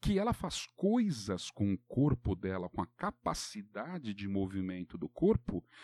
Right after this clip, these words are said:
que você nem sonharia em fazer. Ah, me dá um exemplo disso, Cindy. Se tá bem rápido assim pra nós aqui, é, tipo assim, o, tá,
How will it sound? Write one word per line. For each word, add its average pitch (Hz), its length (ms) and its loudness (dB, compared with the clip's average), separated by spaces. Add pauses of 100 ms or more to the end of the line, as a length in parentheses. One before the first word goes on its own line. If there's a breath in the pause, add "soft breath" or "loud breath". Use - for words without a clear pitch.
(120)
que 277 100 6
você 277 280 2
nem 269 340 10
sonharia 240 720 2
em 226 100 -2
fazer. 262 460 -8 (1600)
Ah, 160 100 -4
me 190 100 2
dá 247 120 4
um 294 100 6
exemplo 175 340 2
disso, 185 320 -6
Cindy. - 300 -6
Se 170 80 -8
tá 165 400 0
bem 104 220 -6
rápido 165 420 -8
assim 165 240 -6
pra 127 140 -2
nós 107 320 -2
aqui, 196 420 -2 (340 loud breath)
é, 131 220 4
tipo 202 420 0
assim, 202 720 4
o, 160 760 6
tá, - 180 2